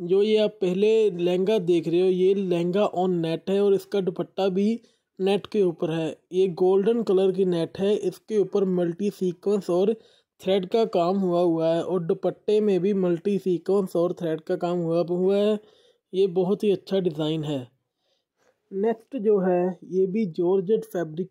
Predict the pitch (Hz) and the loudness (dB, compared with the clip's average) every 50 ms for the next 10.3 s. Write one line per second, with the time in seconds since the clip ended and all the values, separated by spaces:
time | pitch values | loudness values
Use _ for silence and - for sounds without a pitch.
0 | _ - 196 185 180 185 - 190 180 170 165 156 175 156 151 165 165 170 180 180 | _ -2 -2 -2 -2 -2 -4 -4 -4 -4 -2 -2 -2 -2 -2 -2 -2 -2 -2 0
1 | 196 196 202 - _ _ _ _ _ _ - 185 - - - - 240 240 233 202 | 0 0 -2 -4 _ _ _ _ _ _ -10 -10 -10 -12 -12 -8 -2 0 2 2
2 | 180 185 180 - - 202 185 190 190 180 196 233 190 202 196 180 175 170 - 196 | 2 0 -2 -4 -4 -2 -2 -2 -2 -2 -2 -2 0 0 0 0 0 0 -2 -4
3 | - - _ - 180 180 185 190 196 180 185 196 190 175 165 165 170 180 180 214 | -6 -4 _ -4 -2 0 0 0 2 2 0 2 2 0 0 0 0 0 0 0
4 | 220 202 208 202 175 180 175 165 160 151 - 185 - - _ - 156 156 151 151 | 2 2 2 0 0 0 0 0 -2 -2 -4 -6 -8 -8 _ -6 -6 -4 -6 -6
5 | 147 - _ _ _ _ _ _ - 196 233 233 - - 233 202 190 131 147 180 | -10 -12 _ _ _ _ _ _ -2 -2 -2 -2 -2 0 0 0 0 0 -2 0
6 | 190 214 233 240 247 254 254 202 - - - 185 175 185 208 202 165 170 156 156 | 2 2 4 4 4 2 0 -2 -6 -4 -2 0 2 2 2 2 2 2 0 2
7 | 160 175 208 202 - 208 196 170 165 196 214 196 202 214 214 208 - 175 175 - | 0 0 0 0 0 0 0 0 2 0 0 2 2 0 0 0 0 -2 -4 -2
8 | - 196 196 196 202 190 - - 185 190 202 214 196 220 185 - 180 175 185 185 | -2 0 0 0 -2 -4 -2 -2 0 0 0 0 -2 -2 -2 0 0 2 2 2
9 | 185 196 196 165 160 156 156 156 - 196 190 190 185 185 175 - 185 - _ - | 2 0 0 0 0 0 0 0 0 0 2 2 2 2 0 -2 -6 -6 _ -2
10 | 196 196 196 202 208 208 | 0 0 2 2 0 0